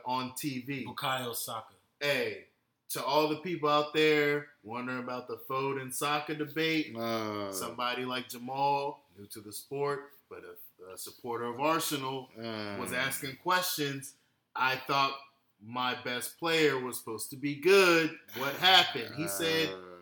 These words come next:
Speaker 1: "What?"
Speaker 2: I said, "Hey, man, I thought he was supposed to be good." He,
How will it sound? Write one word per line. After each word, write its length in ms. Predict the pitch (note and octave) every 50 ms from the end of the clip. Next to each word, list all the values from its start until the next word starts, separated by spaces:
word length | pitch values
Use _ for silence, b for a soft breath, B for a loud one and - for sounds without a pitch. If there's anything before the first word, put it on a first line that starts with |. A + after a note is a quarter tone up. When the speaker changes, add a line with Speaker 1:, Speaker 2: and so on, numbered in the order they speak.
| F2 - _ _ -
Speaker 1:
"What?" 280 | B2+ D#3 F#3+ A3 G#3+ - - - _ _ _ _ -
Speaker 2:
I 80 | D3+
said, 300 | - - - D#3+ D3 C3+ C3+
"Hey, 160 | D3+ D#3+ D3
man, 260 | C#3+ C#3 C#3 C3+ C#3
I 40 | D#3+
thought 180 | - - E3 D3+
he 60 | D3
was 60 | C#3
supposed 200 | - D#3 C#3 -
to 60 | C3+ C3+
be 80 | C3
good." 240 | A#2+ C#3+ D#3+ D#3+ C#3+
He, 180 | C#3+ C#3+ -